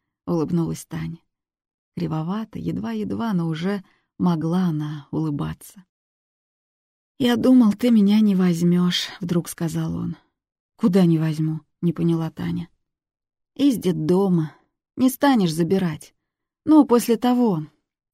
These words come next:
в магазине. Думал, оно тебе надо, такого брать. Или возьмешь, а потом обратно сдашь». Таня все-таки не понимала, о чем он,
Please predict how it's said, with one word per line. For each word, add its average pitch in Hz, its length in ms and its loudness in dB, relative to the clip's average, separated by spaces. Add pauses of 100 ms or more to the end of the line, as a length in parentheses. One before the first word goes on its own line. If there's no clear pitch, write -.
(260)
в 190 60 -4
магазине. 220 680 2 (640)
Думал, 247 440 6 (320)
оно 254 260 6
тебе 202 240 2
надо, 214 480 2
такого 185 380 2
брать. 156 440 -2 (560)
Или 294 180 6
возьмешь, 214 520 2
а 202 40 -4
потом 214 380 0
обратно 180 520 2
сдашь». 160 480 -6 (1040)
Таня 208 260 0
все-таки 190 520 -6
не 190 120 2
понимала, 196 580 -2
о 156 60 -4
чем 240 420 0
он, 147 160 0